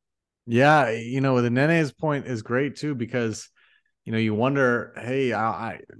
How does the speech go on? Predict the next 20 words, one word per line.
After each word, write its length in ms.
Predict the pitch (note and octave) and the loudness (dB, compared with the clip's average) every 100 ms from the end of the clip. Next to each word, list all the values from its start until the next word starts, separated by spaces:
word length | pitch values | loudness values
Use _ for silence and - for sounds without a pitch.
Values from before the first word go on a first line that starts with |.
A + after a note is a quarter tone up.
| - | -12
Vasco 440 | G#2+ A#2 C#3 - C3+ | 0 2 4 4 6
might 220 | A2+ B2 | 6 4
need 180 | B2 D#3 | 4 4
a 60 | |
player 320 | F3+ A2+ G#2+ G2+ | 2 2 2 0
like 200 | G2 - | -2 -2
that, 260 | G2 D#2+ | -2 -2
you 80 | G2 | -6
know, 280 | G2+ A#2+ B2 _ _ _ | -6 -8 -10 _ _ _
right 260 | - A2 G2+ | -4 -2 0
now. 320 | G#2 G2 E2+ | -2 -2 -4
So, 480 | - B2 A2 G2+ - _ _ _ _ _ - | -4 0 2 0 -4 _ _ _ _ _ -4
um, 640 | C3 A#2 A#2 A2 G#2+ G#2 - _ - | 0 2 2 0 -4 -8 -14 _ -12
really 380 | B2+ C#3 D#3 D3 | -2 2 2 2
interesting. 440 | C#3 D3+ - D3+ | 0 -2 -2 -2
And, 260 | C#3 C#3 D#3 | -2 0 0
and 80 | |
let's 180 | D#3+ E3+ | 2 2
also 320 | E3 G3+ - | 4 4 4
mention, 540 | D#3+ E3 F3 C#3+ A2+ | 4 4 2 -2 -2